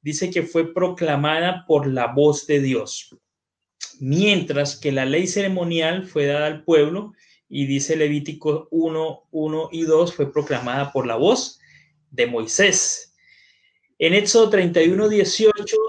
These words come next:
nos dice que la ley moral fue escrita directamente con el dedo de Dios. Lo hemos leído en, en ocasiones anteriores. Mientras que el segundo libro de Crónicas, capítulo treinta y cinco, versículo doce,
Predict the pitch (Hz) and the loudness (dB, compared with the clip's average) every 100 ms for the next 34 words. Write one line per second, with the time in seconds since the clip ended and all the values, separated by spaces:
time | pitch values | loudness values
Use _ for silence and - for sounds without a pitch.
0 | - 147 151 139 196 226 - 165 165 143 | -4 -6 -6 -4 -6 -4 -4 -6 -4 -2
1 | 131 135 165 180 185 180 180 185 180 175 | -2 2 2 2 2 2 0 -2 -2 -2
2 | - 190 202 185 165 170 147 139 139 160 | -2 -4 -6 -2 -2 -2 -2 -2 -2 -4
3 | 165 165 170 175 147 131 120 120 160 190 | -2 -2 -4 -4 -2 -2 -4 -2 2 4
4 | 190 160 151 180 143 - - - 117 120 | 4 4 6 6 4 -2 -8 -10 -12 -10
5 | 135 139 139 147 147 147 - 123 117 _ | -6 -2 -2 0 -2 -4 -14 -18 -18 _
6 | _ _ 123 - 131 139 143 - - 131 | _ _ -14 -10 -6 -4 -6 -6 -2 -2
7 | 127 127 151 202 147 143 - - - - | 0 4 6 6 4 2 -6 -14 -20 -20
8 | _ _ 156 156 151 151 160 143 151 143 | _ _ -2 0 2 0 0 -2 0 0
9 | 175 190 196 196 190 170 175 175 185 180 | 0 0 0 2 2 2 2 2 2 0
10 | 160 151 139 143 170 160 147 135 127 - | -2 0 -4 0 0 0 -2 -2 -4 -6
11 | 156 156 156 139 147 143 165 156 185 175 | -6 -2 -2 0 -6 -2 2 6 6 4
12 | 156 170 | 2 -4